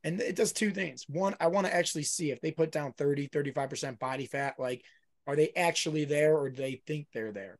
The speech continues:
They might be higher or they might be lower. But the second thing is just like, hey,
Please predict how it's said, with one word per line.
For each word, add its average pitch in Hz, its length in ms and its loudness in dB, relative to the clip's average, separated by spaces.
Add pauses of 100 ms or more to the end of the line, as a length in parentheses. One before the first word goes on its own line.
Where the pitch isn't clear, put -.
They 117 100 -10
might 127 180 -4
be 139 100 -4
higher 170 340 2
or 165 520 4 (160)
they 135 100 -6
might 143 200 -2
be 131 100 -8
lower. 127 460 -4 (340)
But 147 80 -4
the 151 80 2
second 240 380 0
thing 147 200 -2
is 127 120 -6
just 135 180 -2
like, 135 140 -4
hey, 165 300 6